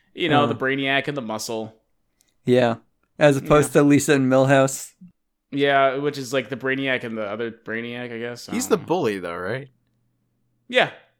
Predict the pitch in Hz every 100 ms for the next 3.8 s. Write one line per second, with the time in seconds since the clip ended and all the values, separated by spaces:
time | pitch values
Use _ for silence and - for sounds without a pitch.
0 | _ - 349 359 208 165 233 175 160 _
1 | _ _ _ _ _ _ _ _ - 107
2 | 143 107 120 _ _ _ _ _ - 101
3 | 113 - 127 139 139 - -